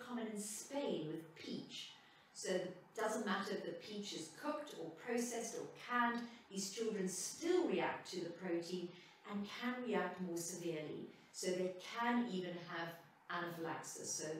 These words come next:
the reactions can progress beyond these localized trivial symptoms and cause anaphylaxis. And that's due to the presence of this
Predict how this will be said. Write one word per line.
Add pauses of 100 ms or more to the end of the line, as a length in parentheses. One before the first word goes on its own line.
the
reactions
can (120)
progress
beyond
these
localized (340)
trivial
symptoms (300)
and (180)
cause
anaphylaxis. (400)
And
that's
due
to
the (140)
presence
of (120)
this